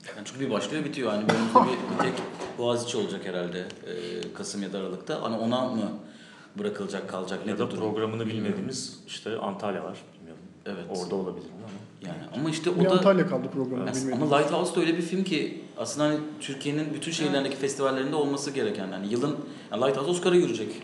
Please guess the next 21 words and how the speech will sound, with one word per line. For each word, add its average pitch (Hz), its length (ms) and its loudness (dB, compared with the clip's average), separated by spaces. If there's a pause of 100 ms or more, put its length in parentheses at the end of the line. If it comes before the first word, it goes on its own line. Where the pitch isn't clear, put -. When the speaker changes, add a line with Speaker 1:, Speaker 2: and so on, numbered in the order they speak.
(120)
Speaker 1:
buradan 147 320 0
ve 143 100 0
biz 147 120 -4
bu 101 40 -2
Speaker 2:
Muhtemelen. 90 120 -2
Speaker 1:
filmi 160 160 0
hiçbir 165 120 -4
şekilde 165 240 0
izleyemeyecek 147 480 -2
miyiz? - 200 -8 (520)
İşte 175 180 0
bu 175 80 4
da - 80 8
başka 175 260 6
bir 175 80 6
tartışma 131 420 0
konusunu 117 320 -2
açıyor. 185 260 0
Torrent 127 340 2 (840)
tartışma 226 340 2
konusunu - 240 -2